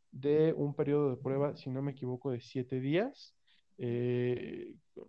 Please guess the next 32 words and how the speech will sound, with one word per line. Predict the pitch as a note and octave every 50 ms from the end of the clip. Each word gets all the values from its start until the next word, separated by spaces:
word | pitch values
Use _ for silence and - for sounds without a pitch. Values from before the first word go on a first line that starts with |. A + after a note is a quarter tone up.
| - C#3 C3+ C3+ _ _ _ _
también | - B2 A#2+ - C3 C3 -
para, | - A2+ G#2+ G2+ -
para | - - - F#2 -
que | - - -
puedan | B2 B2+ B2+ B2
ustedes | A#2+ - - C3 B2
probar | - - B2 B2 B2 B2+
el | C3+ C#3+
servicio. | - D3+ D3 E3 F3+ F3 F3+ A#3 C4 - - - - - - _
El | - D#3 D#3 -
catálogo | F3+ E3+ - F#3+ G3 G#3 G3+ F#3+ F#3
es, | G3 G3+ - - -
es | - D3+ D3+ D#3 D#3 C3+
más | E3+ E3 E3 F3 F#3 G#3 A3 A3 - -
o | G#3
menos | F3+ E3+ F3 F3+ F3+ F#3 F#3 F#3 - -
lo | C#3 C3
que | - C3 B2
se | - B2
había | B2 C3+ C#3
prometido, | C#3 - D3+ C3 A#2+ A#2+ - D3 D3 D#3 D#3+
de | D3+ - - B2+
lo | A#2 A#2+
que | - - B2
se | - -
ha | C3+
estado | C3+ - - C#3 C#3 C3
hablando | A#2+ A#2+ B2 C3 C3+ C3+ B2 A#2 - _ _ _ _ - - _ _ -
durante | - A#2+ A#2+ A#2+ A#2+ B2
todo | - - C#3 C#3 C#3+
este | C#3+ C#3+ - - C#3
año. | C#3 D3 D#3 E3 F#3 A3+ C#4